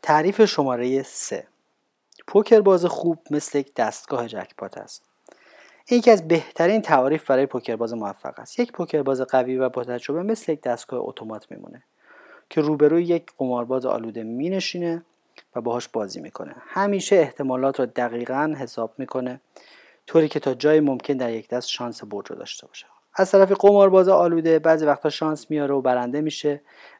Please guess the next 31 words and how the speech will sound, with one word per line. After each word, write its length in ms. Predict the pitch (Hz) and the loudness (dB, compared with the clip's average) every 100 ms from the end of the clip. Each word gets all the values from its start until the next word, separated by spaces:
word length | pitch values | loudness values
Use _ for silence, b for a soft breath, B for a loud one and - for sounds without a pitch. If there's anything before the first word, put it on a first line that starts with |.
| - | -6
و 40 | |
این 140 | 135 139 | -2 0
بهش 220 | 139 143 | 0 -2
این 80 | 139 | -4
احساس 420 | 120 - 139 - | -4 -4 -4 -2
رو 80 | 135 | -2
می‌ده 200 | 135 135 | -2 -2
که 100 | 135 | -4
می‌تونه 280 | 135 135 | -6 -6
حریف 260 | 123 117 113 | -6 -6 -10
رو 60 | 113 | -12
شکست 480 | 113 - 107 - | -12 -12 -12 -12
بده، 120 | - 117 | -14 -4
ولی 200 | 156 185 | 0 2
در 140 | 151 | 0
طولانی 340 | - 135 131 | 0 -6 -6
مدت 340 | 127 123 151 156 | -6 -2 -2 0
بازیکن 400 | 135 123 - 127 | -2 -4 -10 -6
قوی‌تر 380 | 120 117 - 156 | -6 -6 -6 -6
مثل 260 | 165 - | -6 -6
یک 100 | 135 | -8
اتومات 480 | - - 120 143 151 | -8 -10 -6 -6 -4
برندهٔ 420 | 127 120 117 127 | -6 -4 -4 -6
نهاییه 680 | 120 110 113 110 156 190 190 B B B B - | -6 -12 -12 -6 2 2 2 B B B B -10
و 60 | |
همهٔ 400 | 135 - 143 185 | -6 -2 2 4
پولهای 360 | 175 147 127 143 | 4 0 -2 -2
قمارباز 440 | 135 127 117 117 | 0 -2 -4 -6
آلوده 380 | 117 113 110 120 | -4 -6 -6 -8
رو 80 | 131 | -6
می‌بره. 480 | 123 107 90 - | -8 -8 -12 -12